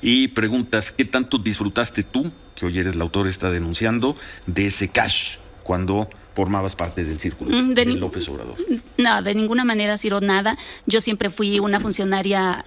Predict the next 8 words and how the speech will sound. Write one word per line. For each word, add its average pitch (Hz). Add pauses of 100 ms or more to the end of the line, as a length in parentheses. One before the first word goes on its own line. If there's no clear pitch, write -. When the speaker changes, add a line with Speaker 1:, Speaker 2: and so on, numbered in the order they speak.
(120)
Speaker 2:
menor. 196 (280)
Yo 214
entré 196
a 196
trabajar 185
al 190
gobierno 190
con, 185